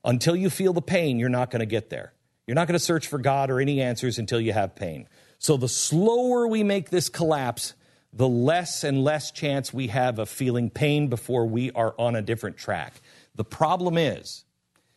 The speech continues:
the Industrial Revolution in our lifetime is the tech revolution. Fifty percent job loss. Fifty percent job loss.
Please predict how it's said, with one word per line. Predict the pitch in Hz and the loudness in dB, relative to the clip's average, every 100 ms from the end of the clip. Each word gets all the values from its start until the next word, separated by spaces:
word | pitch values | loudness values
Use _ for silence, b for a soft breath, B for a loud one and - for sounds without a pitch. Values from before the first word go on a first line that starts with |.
| _ _ _ | _ _ _
the | - 123 | -4 0
Industrial | 120 101 170 170 170 175 | 2 2 2 2 0 2
Revolution | 156 151 143 156 151 120 113 - _ _ - | 2 2 2 0 0 -2 -4 -8 _ _ -2
in | 139 135 | 0 2
our | 147 208 220 | 2 2 2
lifetime | 180 156 - 143 143 | 0 -2 -2 -2 -2
is | 156 131 107 | -2 0 0
the | 131 | -2
tech | - - - 196 - - _ - | -4 -4 0 -2 -2 -18 _ -2
revolution. | 139 123 120 104 - - - _ _ _ _ _ _ _ _ _ | -2 0 -2 -2 -6 -12 -18 _ _ _ _ _ _ _ _ _
Fifty | _ - - 208 214 - 214 214 | _ -8 2 4 4 -2 0 0
percent | - 190 - 185 170 160 - 117 | 2 0 2 0 0 -4 -10 -6
job | 95 147 156 131 | 0 2 0 -2
loss. | 117 92 64 55 - - - _ _ _ _ _ | -2 -2 -4 -6 -10 -10 -16 _ _ _ _ _
Fifty | 202 269 - - 214 214 | 4 4 2 -4 -2 0
percent | - 180 180 165 139 | 0 0 0 -2 0
job | 139 143 131 | 0 2 0
loss. | 110 85 64 - - | -2 -2 -6 -12 -14